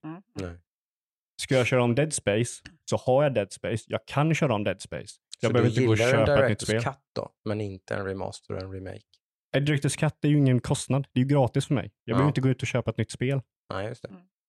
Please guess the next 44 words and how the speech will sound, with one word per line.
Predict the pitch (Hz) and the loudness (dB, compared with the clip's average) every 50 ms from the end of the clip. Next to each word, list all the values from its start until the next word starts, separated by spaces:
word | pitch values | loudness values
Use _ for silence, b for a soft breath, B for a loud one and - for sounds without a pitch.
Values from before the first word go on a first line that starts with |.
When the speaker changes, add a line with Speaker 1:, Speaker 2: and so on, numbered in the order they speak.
| _ _ | _ _
Speaker 2:
För | 113 | -10
det | 107 98 123 | -4 0 2
Speaker 3:
Förstår | 127 139 147 | 2 4 4
Speaker 2:
är | 135 | 4
Speaker 3:
du | |
vad | |
Speaker 2:
den | |
Speaker 3:
jag | 113 110 113 | 4 4 4
menar? | 123 143 123 | 4 2 2
Speaker 2:
tydliga | 104 98 95 | 2 0 -2
distinktionen. | 92 104 101 - - 95 92 - - - - - _ _ _ | -2 -4 -10 -10 -12 -14 -12 -12 -14 -14 -14 -20 _ _ _
Speaker 3:
Jag | _ 226 233 | _ -4 -2
tror | - 147 170 185 160 | 0 0 0 2 0
det. | 135 - _ _ | 0 -4 _ _
Alltså, | - 131 - 147 | -4 -2 -2 -2
Speaker 2:
Ja. | 147 151 147 - 143 | -2 -2 -2 -2 -4
Speaker 3:
att | 139 - - | -4 -6 -4
pengamässigt. | - - 156 131 110 98 98 95 - - 143 - _ _ _ - | -2 2 2 4 2 2 0 -2 -4 -8 -10 -10 _ _ _ -4
Speaker 1:
Men | 196 196 196 | -2 0 2
Speaker 2:
Ja. | 190 180 | 2 0
Speaker 1:
om | 180 180 180 | 0 0 0
Dead | 180 160 160 156 | 0 0 0 -2
Space | 160 - - 175 180 165 - - | -8 -8 -8 -8 -6 -6 -10 -6
kommer | - 190 170 151 165 170 | -4 -4 -4 -4 -6 -8
till | 165 | -10
exempel | - 175 180 - _ - | -8 -12 -12 -12 _ -10
nu, | 175 180 180 175 165 160 151 151 180 - | -10 -8 -8 -6 -8 -8 -10 -12 _ -8
kanske | - 170 165 - 185 | -8 -8 -6 -6 -10
Valhalla | 180 175 175 175 170 170 170 170 180 196 196 | -10 -10 -8 -6 -6 -6 -2 0 -2 0 -2
då. | 196 180 170 - _ _ _ _ _ _ - | -4 -8 -12 -16 _ _ _ _ _ _ -4
Säg | - 196 | -4 -2
att | 185 185 | -2 -2
det | 180 | -4
kommer | 190 - 165 165 160 | -4 -4 -4 -4 -4
på | 160 170 147 139 143 143 143 151 | -6 -6 -4 -4 -4 -4 -4 -6
Game | 156 170 170 160 | -6 -6 -6 -6
Pass. | 165 180 185 196 - - - _ _ _ _ _ _ _ _ _ _ _ _ _ _ _ _ - | -6 -6 -6 -6 -6 -12 -18 _ _ _ _ _ _ _ _ _ _ _ _ _ _ _ _ -2
Speaker 3:
Ja. | 120 110 110 107 - _ _ _ _ _ _ _ _ _ _ _ _ _ _ _ _ _ _ _ _ _ _ | 0 0 0 -2 -4 _ _ _ _ _ _ _ _ _ _ _ _ _ _ _ _ _ _ _ _ _ _
Speaker 1:
Då | 190 208 208 | -2 -2 -2
skulle | - 233 202 | -2 -4 -4
du | 190 185 | -4 -6
kunna | 185 190 190 | -6 -8 -8
köra | 175 196 - 110 | -8 -10 -12 -14
det. | - | -14